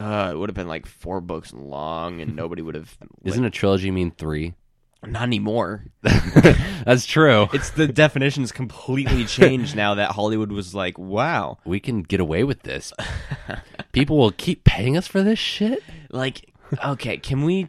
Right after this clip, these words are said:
Speaker 1: talk about, like, I
Speaker 2: That being said, I understand the idea behind the Harry Potter, last Harry Potter book. That worked.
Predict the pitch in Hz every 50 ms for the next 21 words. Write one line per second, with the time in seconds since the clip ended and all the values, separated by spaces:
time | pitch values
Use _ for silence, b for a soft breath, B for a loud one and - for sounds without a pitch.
0 | _ - - 135 131 127 131 139 - - - 117 110 - - 110 104 104 101 98
1 | 92 87 - - 107 104 101 101 - - 117 101 185 175 160 _ - 143 139 131
2 | - 143 131 - - - 123 131 135 135 139 151 147 139 - - - - - 120
3 | 117 117 120 120 120 120 117 113 - _ - 113 104 101 98 92 104 107 95 98
4 | 98 85 90 92 92 92 90 90 85 _ _ _ _ _ - - 107 90 80 87
5 | 90 92 90 85 85 82 80 87 85 82 - - 80 78 76 - - 95 90 85
6 | - 90 82 80 - 85 76 76 76 73 76 76 - - - b b b b -
7 | 110 127 139 151 165 - - _ - 104 98 95 95 85 - - - - - -